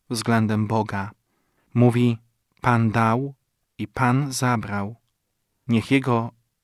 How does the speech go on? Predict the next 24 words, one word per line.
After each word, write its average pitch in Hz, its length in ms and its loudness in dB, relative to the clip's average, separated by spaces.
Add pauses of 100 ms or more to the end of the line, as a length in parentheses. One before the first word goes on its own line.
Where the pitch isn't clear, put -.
(260)
imię 117 340 4
będzie 110 400 -2
błogosławione". 117 1080 -4 (880)
Nie 117 120 4
zawsze 123 420 2
jednak, 113 400 -4
kiedy 110 380 -4 (640)
mierzymy 123 440 4
się - 140 -6
z 104 60 -10
jakąś 107 480 -4 (440)
wielką 113 380 0
trudnością, 113 760 2
wielkim 110 340 -2 (220)
kłopotem 123 680 4
w 101 80 -8
naszym 107 360 -4
życiu, 117 480 -4 (480)
potrafimy 113 500 0
się 107 120 -4
tak 101 200 -4
jak 107 100 0
Hiob 110 280 -6
zachować. 107 760 -2